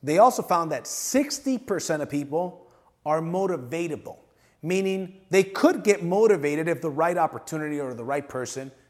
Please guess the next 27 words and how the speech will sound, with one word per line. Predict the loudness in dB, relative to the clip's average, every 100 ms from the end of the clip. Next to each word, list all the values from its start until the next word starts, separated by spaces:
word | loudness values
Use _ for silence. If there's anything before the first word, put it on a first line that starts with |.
| _ -2
comes | -2 0
into | -6 -6
their | -6 -6
life, | -8 -14 -20 _ -8
right? | -6 -6 -10 -18 -4
But | -4 -2
they're | 0 2
up | 2 0
and | -2
down. | -2 -2
And | -4
this | -2
is | 4
where | 4
the | 4 -2 -2
majority | -2 0 0 0
of |
the | -2
people, | -4
sixty | -6 -6 -8
percent | -8 -4 -4
is | -6
the |
majority | -10 -8 -8 -8
of | -8
the |
population. | -6 -4 -6 -6